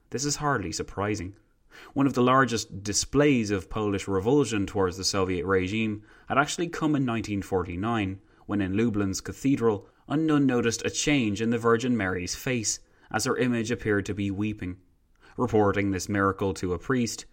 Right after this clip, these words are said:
word soon spread throughout the country. Soon the cathedral couldn't close its doors with all the people present,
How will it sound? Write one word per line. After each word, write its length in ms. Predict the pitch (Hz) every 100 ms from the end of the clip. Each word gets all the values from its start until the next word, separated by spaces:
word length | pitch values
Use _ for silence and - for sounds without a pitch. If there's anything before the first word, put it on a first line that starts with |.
| _ _ -
word 240 | 123 117
soon 240 | - 117
spread 420 | 117 - 117 110 101 -
throughout 440 | - 123 113 107
the 60 | 95
country. 500 | - 107 - 92 - _ _ -
Soon 360 | - 147 117
the 80 | 110
cathedral 540 | 107 113 131 107 110
couldn't 240 | 107 113 120
close 280 | 123 110 98
its 160 | 87
doors 380 | - 120 143 131
with 160 | 107 95
all 140 | 92
the 80 | 92
people 260 | 98 -
present, 460 | - - 98 92 87